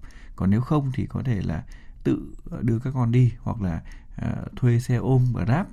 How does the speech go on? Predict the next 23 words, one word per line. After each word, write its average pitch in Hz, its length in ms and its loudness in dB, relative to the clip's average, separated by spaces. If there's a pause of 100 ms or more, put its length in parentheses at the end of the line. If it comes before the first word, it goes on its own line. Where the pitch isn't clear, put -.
(180)
chứ 123 100 -2
không 127 320 0
để - 160 -2
các 113 140 -4
con 107 280 -2
mà 98 80 -2 (400)
đi 123 140 4
những 113 160 0
phương 113 180 0
tiện, 110 400 -2
ờ, 52 100 -8 (520)
ờ, - 200 -8 (640)
có 95 140 0
phân 120 180 0
khối 104 220 -2
cao 120 220 2
như 110 140 0
vậy 104 200 -6
là 90 180 -6
rất 147 180 -2
là 127 60 -2
nguy 98 140 0
hiểm. 87 140 -2